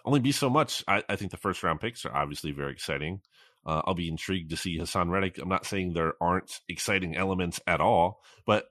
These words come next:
that excitement gets capped at a certain point when you're kinda looking at the outlook of the team, and it's like, well,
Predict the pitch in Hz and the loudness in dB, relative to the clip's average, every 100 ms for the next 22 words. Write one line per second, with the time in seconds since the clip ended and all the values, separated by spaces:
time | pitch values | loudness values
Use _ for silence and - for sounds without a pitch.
0 | _ - 107 98 - 131 104 101 92 98 | _ -2 0 0 -2 -2 -2 -4 -4 -6
1 | - 143 143 120 - - 101 - 117 104 | -2 2 2 0 -8 -8 -6 -2 -2 -2
2 | 107 101 104 101 98 95 95 101 92 107 | -2 -2 0 0 0 0 0 0 0 0
3 | 98 101 110 98 101 104 98 101 90 - | 0 -2 -4 -2 0 -2 -2 -8 -10 -6
4 | 123 113 101 107 101 107 160 170 139 | -4 -4 -4 -8 -12 -12 -10 -8 -10